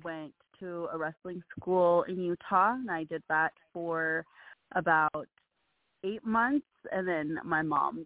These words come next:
pulled me out of it, um, <laughs> because I, she thought I was still too young to be doing that. Um, but seven years later, I, there was another company in Utah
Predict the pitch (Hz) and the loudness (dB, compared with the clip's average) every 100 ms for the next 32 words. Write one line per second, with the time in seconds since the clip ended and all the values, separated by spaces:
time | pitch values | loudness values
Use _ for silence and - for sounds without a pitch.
0 | - 196 190 202 180 147 151 165 196 - | -6 0 0 2 4 4 2 0 0 -2
1 | _ - 156 156 135 147 196 170 - 220 | _ -4 2 4 4 2 -2 -4 0 0
2 | 214 233 190 - 302 254 185 202 165 165 | 2 -2 -4 -12 -14 -4 -4 0 2 2
3 | 139 127 _ _ _ - 185 165 160 180 | 0 -2 _ _ _ -6 2 4 4 0
4 | - 185 170 233 202 165 165 190 - 170 | -2 -2 -2 -2 2 2 2 -4 -4 -4
5 | 160 170 160 151 147 151 165 156 175 - | -4 -6 -2 0 0 2 2 4 2 -2
6 | - 165 165 160 160 160 165 _ - _ | -2 0 2 2 0 -2 -8 _ -20 _
7 | _ - 180 - - 190 175 196 196 185 | _ 2 2 2 -6 -6 -4 -6 -6 -6
8 | 180 175 185 202 226 247 254 - 165 156 | -8 -8 -6 -2 0 0 0 0 -2 -2
9 | - 170 170 170 170 165 165 165 202 180 | -4 -4 -4 -8 -8 -6 -6 -6 -8 -6
10 | - 180 180 170 165 170 - 175 | -6 -6 -8 -8 -8 -8 0 0